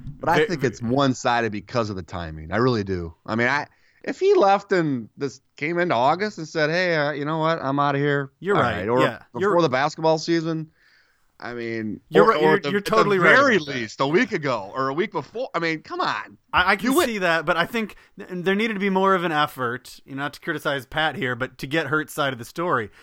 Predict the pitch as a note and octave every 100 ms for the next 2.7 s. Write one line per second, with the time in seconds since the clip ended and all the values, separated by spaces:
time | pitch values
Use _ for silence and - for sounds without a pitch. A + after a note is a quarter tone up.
0 | - - C#3+ F3 F#3 D3+ E3 D3 D#3+ D3
1 | D3+ C#3+ C3+ - D#3+ D#3 C#3+ - D#3 C3+
2 | A#2 C#3+ C3 C#3 C3 F#2+